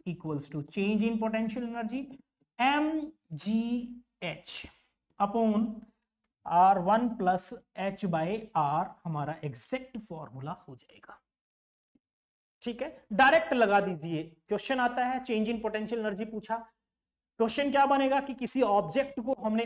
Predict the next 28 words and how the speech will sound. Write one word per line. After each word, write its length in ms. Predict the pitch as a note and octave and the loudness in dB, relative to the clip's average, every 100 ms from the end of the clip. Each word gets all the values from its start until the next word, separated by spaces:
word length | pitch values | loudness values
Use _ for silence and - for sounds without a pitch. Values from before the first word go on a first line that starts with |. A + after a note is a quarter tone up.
| A3+ | 2
अर्थ 160 | G#3 - | 0 0
सरफेस 680 | - G3+ - A3 B3 B3 | 0 0 2 4 4 2
से 80 | C#4 | 0
उठा 300 | A#3 G#3 F#3 | 0 2 -2
करके 560 | F3+ G3 F#3 F#3+ G3 G#3 - - | 0 -4 -4 -4 -4 -8 -14 -8
उसको 300 | C4 - C4 | -8 -4 0
एक 220 | B3 B3 | 0 2
पर्टिकुलर 380 | A#3 A#3 A#3 B3 | 0 2 2 2
हाइट 340 | - G#3 G3+ - G3 | 2 2 2 -2 -4
एच 280 | G3+ - - | -4 -2 -2
तक 120 | G#3+ | 2
लेके 240 | G#3 G3+ E3 | 2 2 2
गए, 280 | D#3+ F#3+ - _ _ D#3 | 0 -2 -8 _ _ -2
जो 240 | F3 A#3 | 0 2
एच 320 | A3+ C#4 - A3+ | 4 2 0 -2
है 120 | B3 | 0
वो 140 | B3+ | 0
उसने 200 | A#3+ A#3 | -2 -2
कह 180 | A3+ G3+ | -2 -2
दिया 220 | F#3+ A3 | 0 0
कि 220 | A3 B3 B3 | 0 -6 -2
h 240 | G#3+ A3 - | -2 -2 -4
is 120 | A3+ | -4
equals 400 | F#3+ A3 G3 F3 - | -2 -2 -2 -2 -4
to 140 | G3+ G3 G3 - - _ - | -4 -4 -6 -14 -20 _ 4
four 120 | C4 | 6
times 320 | B3+ A3 G#3+ | 6 4 2
the 120 | F#3+ | 0